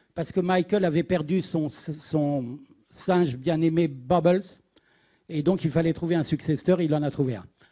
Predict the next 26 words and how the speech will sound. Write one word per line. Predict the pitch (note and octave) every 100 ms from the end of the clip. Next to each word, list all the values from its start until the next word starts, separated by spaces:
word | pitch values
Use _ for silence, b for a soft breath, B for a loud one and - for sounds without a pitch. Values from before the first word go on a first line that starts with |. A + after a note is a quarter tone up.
| b b b
Donc | F3 A3 -
là, | A3 G3+
on |
est | F#3+ E3+
en | D3+
pleine | F3+ D3+
forêt, | F3 E3 F#3 C4 C4 b b _
et | F3
à | E3+
sept | - G3+ A3
heures | G3
du | F#3
matin, | E3+ - E3+
je | C3+
me | D3+
réveille, | D3 D#3+ G#3 B3 - b -
je | B2
vais | F#3 E3 F#3
sur | - E3
mon | D#3
balcon, | D#3 D3 G3 A3 C4+ b b b
et | E3+
qu'est-ce | - D4 -
que | G3
je | D3+
vois ? | E3+ F3+ F#3+